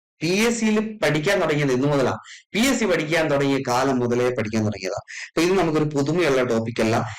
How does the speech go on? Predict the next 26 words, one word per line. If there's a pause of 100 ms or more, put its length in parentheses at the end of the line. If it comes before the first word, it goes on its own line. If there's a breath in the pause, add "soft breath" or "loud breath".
ഇവിടെ
നമുക്ക്
മാക്സിമം
സ്കോർ
ചെയ്യാൻ
പറ്റും,
പത്തിൽ
പത്തും
സ്കോർ
ചെയ്യാൻ
പറ്റും. (400 loud breath)
ആ
രീതിയിൽ
നമുക്ക്
മുന്നോട്ട്
പോകണം. (280 loud breath)
അതുപോലെ
തന്നെ
ജനറൽ
ഇംഗ്ലീഷ് (120)
പത്ത്
മാർക്കാണ്. (280 loud breath)
ഇംഗ്ലീഷ്
ഗ്രാമർ
പത്ത്
മാർക്ക്,